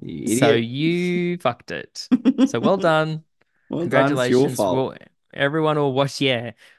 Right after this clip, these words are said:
Speaker 2: we were all hoping for a good episode, and we got a shit one because you couldn't figure out who to vote for to give us a, a very satisfying blindside.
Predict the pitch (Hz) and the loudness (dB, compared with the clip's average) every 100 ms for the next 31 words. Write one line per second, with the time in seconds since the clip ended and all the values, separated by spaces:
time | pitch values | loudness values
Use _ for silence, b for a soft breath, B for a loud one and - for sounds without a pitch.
0 | - 143 143 143 156 151 156 139 139 135 | -2 2 2 2 2 2 0 -4 -4 -4
1 | 131 151 143 139 - 120 127 165 135 123 | -2 -2 -2 -6 -4 -2 -2 -4 -6 -8
2 | 123 120 117 151 127 127 123 123 123 120 | -8 -8 -8 -10 -8 -6 -6 -8 -8 -10
3 | - 131 135 - 131 127 - - 120 120 | -10 -12 -12 -12 -10 -10 -10 -8 -4 -4
4 | 117 120 110 113 110 - 117 110 117 107 | -4 -8 -8 -8 -10 -10 -10 -8 -8 -10
5 | _ _ _ - 120 120 110 107 - 113 | _ _ _ -10 -10 -10 -14 -18 -18 -8
6 | 117 113 - 113 110 - 110 110 107 104 | -6 -4 -4 -4 -4 -8 -8 -10 -10 -10
7 | 107 104 - - - | -12 -12 -14 -14 -16